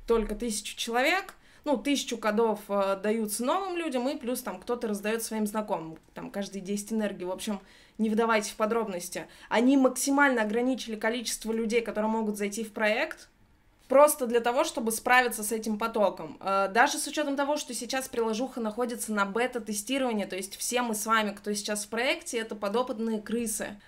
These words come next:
Э, будет ли дальше такая доходность? Есть вероятность, что доходность будет больше, потому что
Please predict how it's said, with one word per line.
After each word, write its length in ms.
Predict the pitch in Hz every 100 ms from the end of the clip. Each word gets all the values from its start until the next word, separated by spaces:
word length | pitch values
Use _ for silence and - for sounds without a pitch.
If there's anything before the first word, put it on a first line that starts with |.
| -
Э, 260 | 196 196 196
будет 380 | 190 330 349
ли 80 | 339
дальше 340 | 294 302 285 -
такая 280 | 247 240
доходность? 720 | 214 214 214 208 170 202 - - _ -
Есть 340 | 214 254 269
вероятность, 380 | 277 285 277 262
что 120 | -
доходность 520 | 233 247 262 262 247 214
будет 240 | 240 226
больше, 360 | 208 277 330 -
потому 280 | 220 233
что 420 | 220 - 233 214